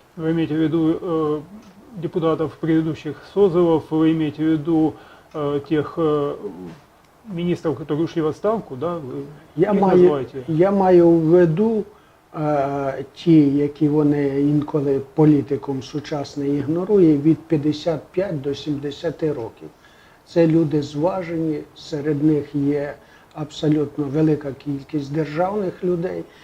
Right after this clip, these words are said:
Speaker 2: абсолютно є велика кількість некомерціалізованих, які, я кажу, ніколи не поведуться на прибуткові речі, на якісь цей. Ну і це вже не мають бути люди там,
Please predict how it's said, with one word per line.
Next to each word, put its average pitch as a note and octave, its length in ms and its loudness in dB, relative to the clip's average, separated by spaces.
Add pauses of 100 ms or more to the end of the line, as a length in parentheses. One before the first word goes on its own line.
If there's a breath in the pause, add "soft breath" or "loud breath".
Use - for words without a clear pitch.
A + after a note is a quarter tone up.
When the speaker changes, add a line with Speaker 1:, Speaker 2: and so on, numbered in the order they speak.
(300 loud breath)
Speaker 2:
абсолютно D#3 1080 0
є D#3 280 0
велика D3+ 400 -2
кількість D3+ 840 -2 (100)
некомерціалізованих, D#3+ 1500 0 (120)
які, D3 380 -6
я C3+ 260 -2
кажу, C3+ 460 -4
ніколи C3+ 480 -4
не C3+ 240 -6
поведуться C#3 640 -8 (500 loud breath)
на D#3 140 -2
прибуткові C#3+ 840 0
речі, E3+ 400 -2
на C3+ 160 -6
якісь C3+ 560 -4
цей. G3+ 380 2 (500 loud breath)
Ну G#3 220 2
і E3+ 100 4
це F3+ 360 4
вже D#3 260 2
не D#3+ 140 4
мають D#3 420 4
бути D3+ 340 0
люди D3+ 420 0
там, C3 380 -8